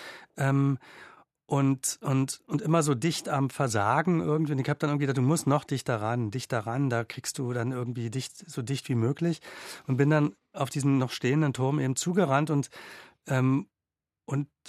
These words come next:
ähm, auf diese Insel Manhattan rauf und die war dann schon total weiß von dem ersten und in, auch, das sind so Erinnerungen, das ist irgendwie so, schon so eine Art friedliche Stimmung, wenige Leute nur noch, die durch diese Asche liefen.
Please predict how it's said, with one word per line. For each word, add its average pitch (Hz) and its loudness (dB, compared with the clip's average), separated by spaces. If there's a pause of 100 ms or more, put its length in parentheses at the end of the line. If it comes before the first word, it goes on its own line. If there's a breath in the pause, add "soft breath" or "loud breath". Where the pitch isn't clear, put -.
ähm, 143 0
auf 143 -4
diese 131 -4
Insel 185 4
Manhattan 151 2
rauf 139 0
und 143 0
die 123 -2
war 127 0
dann 131 0
schon 135 -2
total 131 -6
weiß 117 -2
von 139 -2
dem 127 0
ersten 139 -4
und 127 -2
in, 147 -4
auch, 151 -8
das 147 -6
sind 170 0
so 147 0
Erinnerungen, 143 2
das 131 -2
ist 127 -10
irgendwie 139 -2
so, 127 -6 (460 loud breath)
schon - -4
so 127 -2
eine 139 -2
Art 127 -4
friedliche - -6
Stimmung, 165 0
wenige 147 2
Leute 131 2
nur 151 2
noch, 151 0
die 131 -6
durch 135 -6
diese 135 -4
Asche 135 -4
liefen. 147 0